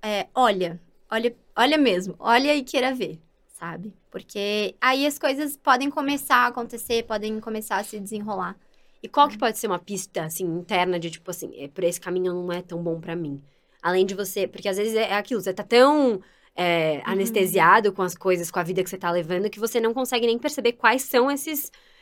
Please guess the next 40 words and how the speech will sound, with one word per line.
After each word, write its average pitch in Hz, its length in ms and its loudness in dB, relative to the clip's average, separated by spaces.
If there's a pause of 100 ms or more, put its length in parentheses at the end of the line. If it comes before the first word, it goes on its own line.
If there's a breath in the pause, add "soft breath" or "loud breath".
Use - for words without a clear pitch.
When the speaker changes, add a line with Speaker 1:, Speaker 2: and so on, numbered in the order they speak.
Speaker 2:
fatores 233 520 4
que - 80 -12
tão 240 120 4
te, 233 200 -4
te - 420 -16
tirando 220 420 0
dessa 214 240 0
vida 208 200 -2
saudável. 196 500 2
Mesmo 247 380 4
que 453 160 0
seja, 247 300 4
tipo - 200 -8
assim, 214 300 -2 (500 soft breath)
a 190 80 -4
bitolagem, 214 580 6
que 180 80 -2
eu 175 40 -2
falei 175 200 0
que 175 80 -4
é 170 60 2
o 175 40 4
outro 180 240 0
extremo, 170 420 -4
né? 147 100 -4
Às 151 80 -8
vezes 175 120 -6
você 220 80 -4
tá 214 120 -2
tão 285 200 4
bitolado 226 520 8
que 285 120 -4
você 269 80 -10
não 262 140 0
percebe 247 380 0
que - 80 -6
aquilo 254 360 0
não 254 160 4
é 240 80 4
saudável. 226 560 -2